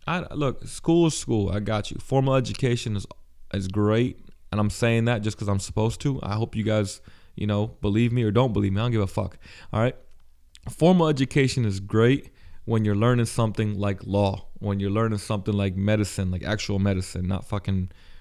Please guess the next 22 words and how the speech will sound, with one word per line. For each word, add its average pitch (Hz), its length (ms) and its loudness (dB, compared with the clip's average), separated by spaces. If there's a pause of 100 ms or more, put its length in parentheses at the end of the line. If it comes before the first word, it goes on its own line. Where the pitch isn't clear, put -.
(140)
brain 104 280 2
medicine, 92 460 -4 (560)
all - 100 -4
right? 113 200 0 (220)
Outside 156 460 0
of 120 60 0
that, 143 260 2
there's 127 200 2
really 147 220 2
nothing 131 380 0
else 110 260 2
that 98 120 -2
I, 98 40 0
I, 98 300 -2
I 113 60 -2
feel 110 220 -2
like 104 160 0
I'm 101 100 0
gonna 92 80 0
get 92 300 -2
out 95 160 0
of, 90 200 -2